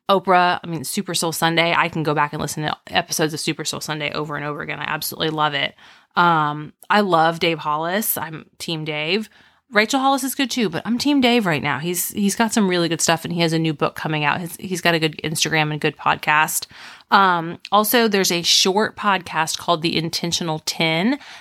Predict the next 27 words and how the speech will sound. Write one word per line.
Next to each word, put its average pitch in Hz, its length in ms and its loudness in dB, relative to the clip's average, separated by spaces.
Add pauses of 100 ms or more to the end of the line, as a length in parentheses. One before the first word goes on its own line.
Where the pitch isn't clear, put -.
that - 180 2
has 175 200 0
some 165 220 0
really 175 360 0
good, 160 580 2
like, - 240 -10
just 180 260 2
ten-minute 170 720 2
episodes, 147 840 -2
um, 147 300 2
very 156 240 -2
similar 160 380 -6
to - 160 -4
the 156 80 -12
Consistency - 580 -8
Corner, 57 400 -8 (360)
that 170 120 0
they're 165 140 4
short 160 440 2
and 160 120 -2
sweet 147 540 -4
and, 147 680 -2
um, 143 600 -2 (880)
help 180 340 0
you 175 80 0
kind 170 220 -2
of 160 220 0